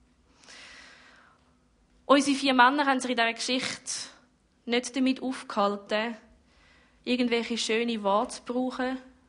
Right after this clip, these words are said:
die fromm tönen. Sie haben praktisch angepackt. Sie haben den Gelähmten zu Jesus gebracht. In meinem Umfeld sind gerade ein paar krank, ob psychisch oder physisch.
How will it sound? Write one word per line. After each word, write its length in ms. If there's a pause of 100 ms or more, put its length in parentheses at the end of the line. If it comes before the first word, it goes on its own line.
(120)
die 80
fromm 400
tönen. 360 (1160)
Sie 220
haben 100 (160)
praktisch 480
angepackt. 760 (640)
Sie 200
haben 160
den 140 (340)
Gelähmten 600 (440)
zu 160
Jesus 400
gebracht. 540 (1500)
In 120
meinem 140
Umfeld 640 (560)
sind 240
gerade 200
ein 220
paar 280
krank, 520 (200)
ob 260
psychisch 520
oder 180
physisch. 720